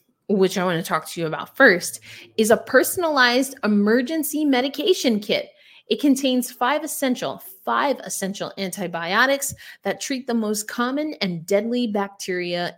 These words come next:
bacterial infections. You never know when you're gonna be in a, in a situation that you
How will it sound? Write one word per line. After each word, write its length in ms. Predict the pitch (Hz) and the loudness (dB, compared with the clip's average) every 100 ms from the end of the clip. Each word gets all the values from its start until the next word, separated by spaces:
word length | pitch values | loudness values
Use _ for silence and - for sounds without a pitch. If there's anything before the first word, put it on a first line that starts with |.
| - _ | -16 _
bacterial 640 | - 175 - 294 254 185 180 | -10 -10 -4 -2 -2 -2 -4
infections. 800 | 185 - 190 - - - - - - - - - - | -8 -2 -2 -2 -6 -8 -14 -18 -20 -20 -20 -20 -2
You 140 | 220 | 2
never 320 | 233 233 262 | 2 2 0
know 400 | 254 214 185 175 - | 0 0 -2 -6 -14
when 200 | 185 190 | -10 -4
you're 140 | 185 185 | -4 -2
gonna 180 | 175 | -4
be 500 | 175 175 175 175 - _ | -4 -6 -4 -6 -8 _
in 160 | 180 | -8
a, 140 | 175 - | -6 -8
in 120 | 175 | -8
a 60 | 165 | -8
situation 640 | - 202 202 185 175 180 175 | -4 -4 -2 -4 -6 -6 -8
that 160 | 165 | -8
you 320 | 190 190 185 | -6 -6 -8